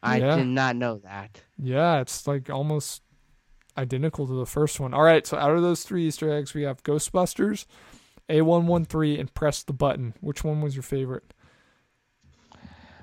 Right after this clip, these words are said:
Speaker 1: Um, the, the classroom one.
Speaker 2: The classroom one. Okay, A one one three.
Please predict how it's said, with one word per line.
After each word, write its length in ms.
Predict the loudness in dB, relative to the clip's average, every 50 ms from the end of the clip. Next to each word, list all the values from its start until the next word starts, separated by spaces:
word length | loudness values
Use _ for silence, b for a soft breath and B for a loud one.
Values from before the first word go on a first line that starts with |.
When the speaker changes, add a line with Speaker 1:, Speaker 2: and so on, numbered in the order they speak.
| B B 0
Speaker 1:
Um, 440 | 2 2 4 4 4 4 4 4 4
the, 360 | 4 4 4 4 2 0 -2 -8 _ _ _ _ _ _ _ _ _ _ _ _ _ _
the 160 | -2 -2 -2
classroom 640 | -2 -2 0 0 2 2 0 -2 -4 -4 -4 -4 -4
one. 320 | -4 -6 -6 -8 -10 -12 -16 -20 -20 _ _ _ _ _ _ _ _ _ _
Speaker 2:
The 80 | -8 -6
classroom 480 | -4 -2 0 0 0 2 0 0 0
one. 180 | 0 0 -2 -2
Okay, 280 | -2 -2 -2 -2 -2 -2
A 120 | -2 0 2
one 260 | 2 2 0 0 0
one 160 | 0 -2 -2
three. 440 | -4 -4 -2 -2 0 -2 -2 -4